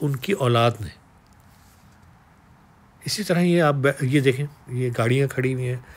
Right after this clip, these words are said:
कोई हॉर्न नहीं बज रहा, कोई शोर शराबा नहीं है। सिग्नल रेड है तो रेड है, सब रुके हुए। ये देखिए, वो बीच में आ गया था एक, अ, तस्वीर,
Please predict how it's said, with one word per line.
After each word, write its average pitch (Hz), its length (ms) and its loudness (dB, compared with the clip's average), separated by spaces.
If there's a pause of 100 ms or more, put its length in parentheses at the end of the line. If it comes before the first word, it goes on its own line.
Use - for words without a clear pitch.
(380)
कोई 160 160 8
हॉर्न 131 300 6
नहीं 160 100 4
बज 135 200 4
रहा, 123 240 -4 (800)
कोई 175 160 4
शोर 147 320 4
शराबा 139 400 2
नहीं 117 280 -2
है। 113 200 -4 (1400)
सिग्नल 147 420 0
रेड 147 280 4
है 165 120 4
तो 170 140 0
रेड 107 240 -2
है, 156 200 -2
सब 104 200 -4
रुके 107 240 -4
हुए। 170 200 -6 (3000)
ये 120 140 -2
देखिए, 101 340 -6 (600)
वो 220 80 4
बीच 190 280 0
में 196 140 4
आ 139 240 0
गया 139 160 2
था 120 420 -2
एक, 120 240 -4 (640)
अ, - 20 -8
तस्वीर, 117 520 -4